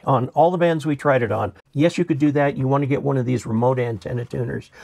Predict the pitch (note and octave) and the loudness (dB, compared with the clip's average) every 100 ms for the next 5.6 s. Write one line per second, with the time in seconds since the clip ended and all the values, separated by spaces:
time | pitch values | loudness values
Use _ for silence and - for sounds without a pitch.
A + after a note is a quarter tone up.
0 | - A2 A2 G#2 G#2+ A2+ A#2 A#2 G2+ A2 | -4 -2 -2 -2 -2 0 0 -2 -2 -2
1 | A2 - - D3 C3 A#3 B3+ F3+ D#3 C#3 | -2 -8 -2 0 2 2 2 2 0 0
2 | - C#3 A#2+ A#2 B2+ B2+ B2 A#2 A2+ A2 | -2 -2 0 0 0 0 0 0 -2 -2
3 | A#2 A2 G#2 - A#2 F#2 - B2 A2 F2 | -4 -4 -4 -4 -4 -4 -2 -2 -2 -6
4 | - - - B2+ C3 A2+ - A2 G#2+ A#2+ | -12 -14 -4 -2 -2 -4 0 0 2 0
5 | A2 G#2+ G#2 G#2+ A2+ | 0 -4 -2 -2 -4